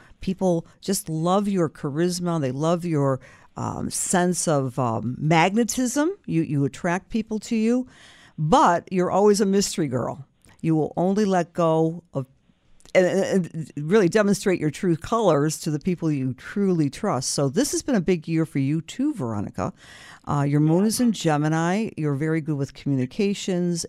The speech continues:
and helping others. You might be in some sort of helping profession. I'm not sure, but you are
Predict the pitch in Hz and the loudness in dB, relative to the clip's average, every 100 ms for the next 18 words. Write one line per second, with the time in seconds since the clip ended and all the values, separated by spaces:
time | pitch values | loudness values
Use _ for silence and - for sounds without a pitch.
0 | - 123 135 165 170 - 160 151 151 - | -4 -4 -4 -4 -4 -2 0 0 -2 -8
1 | - - - 151 156 160 156 147 147 143 | -20 -16 -2 0 2 2 2 0 -2 0
2 | 139 139 143 135 - 143 - - - - | 0 -2 -2 -2 -2 -6 -6 -10 -8 -4
3 | 208 208 196 196 180 180 175 - 170 170 | -4 0 -2 -2 -4 -2 -4 -4 -4 -2
4 | 165 - 143 143 - - 196 180 175 160 | -4 -6 -6 -6 -8 -10 -4 0 0 0
5 | - - 127 120 120 | -4 -2 -2 -2 -4